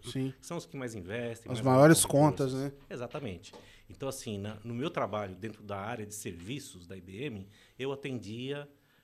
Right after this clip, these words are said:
Speaker 2: grandes instituições do mercado financeiro, né? Itaú, Bradesco,
Speaker 1: Aham.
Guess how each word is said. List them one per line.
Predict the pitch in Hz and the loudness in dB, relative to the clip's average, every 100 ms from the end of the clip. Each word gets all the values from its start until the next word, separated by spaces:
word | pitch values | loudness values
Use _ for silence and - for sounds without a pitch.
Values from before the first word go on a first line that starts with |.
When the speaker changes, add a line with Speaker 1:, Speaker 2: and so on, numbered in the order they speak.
| _ | _
Speaker 2:
grandes | 95 120 135 156 135 | -8 -4 -2 -4 -6
instituições | 139 - 131 123 - 113 | -10 -10 -12 -12 -10 -12
do | 117 | -10
mercado | 123 117 110 | -10 -10 -12
financeiro, | 120 120 - 90 80 76 _ _ | -12 -14 -12 -14 -14 -18 _ _
né? | 90 90 | -18 -16
Itaú, | 80 82 80 82 98 107 92 | -18 -18 -16 -14 -12 -10 -12
Bradesco, | 87 82 92 110 110 120 | -14 -16 -12 -10 -8 -4
Speaker 1:
Aham. | 127 127 135 | -2 -2 -4